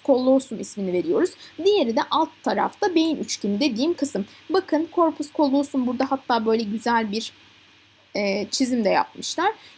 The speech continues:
İkisini ne yapıyor? Arasını buluyor, ikisini birleştiriyor nasırlı cisim. Burada da beyin üçgenini bakın görüyorsunuz. Hafiften böyle üçgen şekline benziyor. İkisi birlikte beynin yarım kürelerini bir arada tutmak için arkadaşlar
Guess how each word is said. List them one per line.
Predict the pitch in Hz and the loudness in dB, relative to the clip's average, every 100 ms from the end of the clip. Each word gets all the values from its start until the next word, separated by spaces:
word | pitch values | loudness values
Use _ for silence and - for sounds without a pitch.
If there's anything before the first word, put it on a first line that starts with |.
| - | -8
İkisini | 359 349 - 226 233 | -2 0 0 0 0
ne | 311 | 2
yapıyor? | 240 214 - 285 392 | 2 2 2 4 4
Arasını | - 277 233 214 202 220 | 4 2 0 -4 -6 0
buluyor, | 294 320 302 | 0 0 -2
ikisini | 302 277 208 226 277 | -2 -2 -2 2 4
birleştiriyor | 233 214 226 - 190 202 139 - - | 4 0 -2 -4 -4 -2 -2 -6 -2
nasırlı | 254 254 254 202 190 | 2 2 0 -4 -6
cisim. | 190 - 330 453 - - 320 | -4 -2 -2 -4 -10 -10 0
Burada | 392 349 269 | 2 2 0
da | 381 | 0
beyin | 320 302 | 0 0
üçgenini | 247 - 202 208 208 | -2 -4 -4 -2 -2
bakın | - 339 285 | -2 0 2
görüyorsunuz. | 233 196 - 277 - | 2 0 -2 -4 -6
Hafiften | - 311 226 - 254 240 | -6 -6 -6 -6 -2 0
böyle | 208 262 | 0 -2
üçgen | 262 - 254 247 | -6 -2 0 0
şekline | - 165 - 208 339 - - 262 | -2 -6 -4 -2 -2 -4 -10 0
benziyor. | 240 196 190 294 320 339 | 2 2 -2 0 0 0
İkisi | 294 - 349 - 370 | -4 0 0 -2 -4
birlikte | 247 214 190 - 240 214 | 0 0 0 -2 -4 2
beynin | 269 269 208 214 | 4 4 2 2
yarım | 254 277 | 2 2
kürelerini | 269 - 196 180 180 220 381 - - - | 0 0 -2 0 0 2 0 -2 -12 2
bir | 339 | 2
arada | 269 202 - | 4 -2 -6
tutmak | - 285 - 247 - | -8 -8 -4 -4 -4
için | - | -4
arkadaşlar | 233 - - - 220 - 359 | -2 -2 -4 -4 -4 0 0